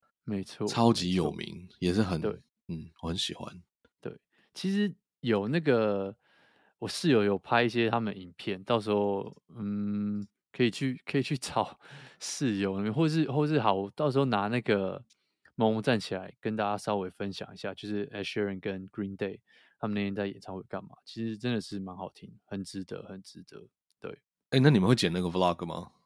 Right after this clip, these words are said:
Speaker 2: 去F one，
Speaker 1: 会啊。
Speaker 2: 我看你好像带相机，那你什么时候会，
Speaker 1: 有，有，有，有，有。
Speaker 2: 会上？
Speaker 1: <sighs> 快了，快了，<laughs> 快了。
Speaker 2: <laughs> 现在科技寒冬嘛，
Speaker 1: 我真的是
Speaker 2: 对不对？
Speaker 1: 科技寒冬，是，不是，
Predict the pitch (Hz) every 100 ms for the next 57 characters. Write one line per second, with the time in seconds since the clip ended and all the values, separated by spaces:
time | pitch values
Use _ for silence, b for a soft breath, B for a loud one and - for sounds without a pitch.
0 | _ _ _ - 120 95 - 123 107 98
1 | 98 92 139 95 95 90 90 85 87 80
2 | - - - _ _ - 107 104 101 95
3 | 95 92 95 95 98 90 90 - 85 90
4 | - b b b b b b b b b
5 | _ _ _ - - - - - _ _
6 | _ _ - 117 98 101 90 - 101 95
7 | 160 165 160 - - - 110 98 - B
8 | B B B 113 165 151 151 151 147 120
9 | 101 90 78 - _ - 95 87 123 135
10 | 113 95 98 95 101 101 _ _ - -
11 | - _ - - -